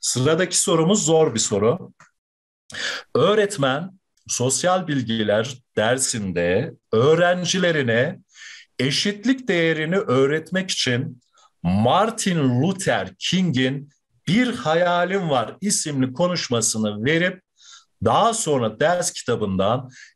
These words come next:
eşitlik değeriyle ilgili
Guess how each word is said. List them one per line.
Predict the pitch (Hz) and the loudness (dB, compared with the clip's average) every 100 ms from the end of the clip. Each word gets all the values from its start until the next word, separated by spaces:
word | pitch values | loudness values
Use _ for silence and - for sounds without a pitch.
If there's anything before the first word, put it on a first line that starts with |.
| _ | _
eşitlik | 127 139 - 214 214 233 240 | -2 0 0 -2 -2 -4 0
değeriyle | 135 120 110 107 101 - - | 0 2 0 0 0 -2 0
ilgili | 196 170 120 110 101 101 110 135 175 220 | 0 0 0 0 2 4 4 2 2 0